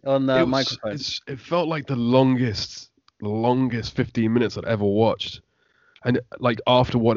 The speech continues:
Speaker 2: it came before everything else. And don't get me wrong, this has got nothing to do with women, but a battle royal main event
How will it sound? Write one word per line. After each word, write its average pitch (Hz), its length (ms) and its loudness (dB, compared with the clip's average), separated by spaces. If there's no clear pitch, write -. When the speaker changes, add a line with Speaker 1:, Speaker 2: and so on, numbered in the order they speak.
Speaker 2:
it 117 180 -4
came 120 280 4
before 107 340 4
everything 110 400 4
else. 98 460 -2
And 131 220 2
don't 160 160 6
get 180 100 6
me 165 80 8
wrong, 139 320 8
this 117 120 -4
has - 80 -10
got 135 120 -2
nothing 143 280 -4
to - 60 -8
do 131 160 4
with 95 120 2
women, 92 320 0
but 113 260 -2
a 131 80 -2
battle 147 460 -2
royal 117 560 -2
main 110 240 -4
event 95 400 -4